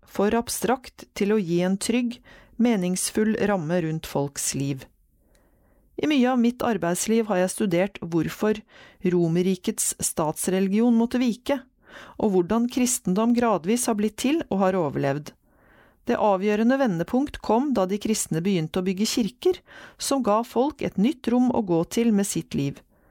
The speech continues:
Da sluttet de å gå til templene, som etter hvert begynte å forfalle.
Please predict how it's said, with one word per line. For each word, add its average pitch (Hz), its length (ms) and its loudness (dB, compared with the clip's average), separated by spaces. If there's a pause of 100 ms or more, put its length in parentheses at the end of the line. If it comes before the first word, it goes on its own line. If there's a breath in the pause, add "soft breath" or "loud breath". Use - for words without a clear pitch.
(440 soft breath)
Da 285 80 4
sluttet 277 560 -2
de 320 160 4
å 247 80 0
gå 185 240 0
til 202 80 -2
templene, 156 640 -2 (260 soft breath)
som 240 240 0
etter 254 180 0
hvert 196 300 -2
begynte 170 480 -2
å - 20 -12
forfalle. 156 600 -4